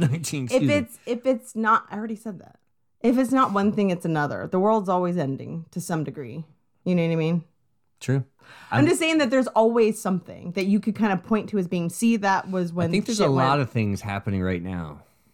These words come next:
Speaker 2: Yes. It's just we're more aware of it.
Speaker 1: I think they're pretty big things happening right now.
Speaker 2: Do you wanna talk about it?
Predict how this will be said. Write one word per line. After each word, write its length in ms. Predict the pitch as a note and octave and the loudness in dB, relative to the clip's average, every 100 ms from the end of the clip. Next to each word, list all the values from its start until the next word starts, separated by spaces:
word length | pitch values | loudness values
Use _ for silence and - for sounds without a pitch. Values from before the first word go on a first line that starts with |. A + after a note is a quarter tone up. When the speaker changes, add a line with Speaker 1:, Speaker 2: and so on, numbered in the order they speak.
| - | -12
Speaker 2:
Yes. 840 | F#3 F#3+ G#3+ G3 - - - - _ _ _ _ _ _ _ _ - - - | -6 0 2 0 -2 -14 -18 -20 _ _ _ _ _ _ _ _ -20 -16 0
It's 160 | G#3+ | 2
just 220 | G3+ A3+ G3+ | 2 0 0
we're 260 | G3 G3+ | 2 4
more 220 | G3+ G3 F3 | 4 4 2
aware 400 | D3+ D3 C#3+ C#3+ | -2 -4 -4 -8
of 100 | D#2+ | -10
it. 220 | G#1 - _ _ _ _ _ _ - _ _ _ - | -18 -20 _ _ _ _ _ _ -20 _ _ _ -8
Speaker 1:
I 100 | C#3 | -4
think 180 | F#3 F3 | -2 -2
they're 100 | E3+ | -2
pretty 200 | E3+ D#3 | 0 0
big 260 | E3 D#3 | 0 -2
things 240 | - F3+ F3 | -2 -2 0
happening 380 | G2+ G2 G2 | -2 0 -2
right 160 | F#2+ F2+ | -2 -2
now. 320 | F#2+ F#2 F#2+ F#2 _ _ _ _ _ _ _ _ _ _ F3 | -4 -4 -6 -10 _ _ _ _ _ _ _ _ _ _ -2
Speaker 2:
Do 80 | |
you 80 | F3+ | 0
wanna 200 | D#3+ C#3+ | 2 -2
talk 220 | D3 D#3 | -4 -4
about 240 | F3 G3 A#3 | 0 0 0
it? 140 | D4 | -2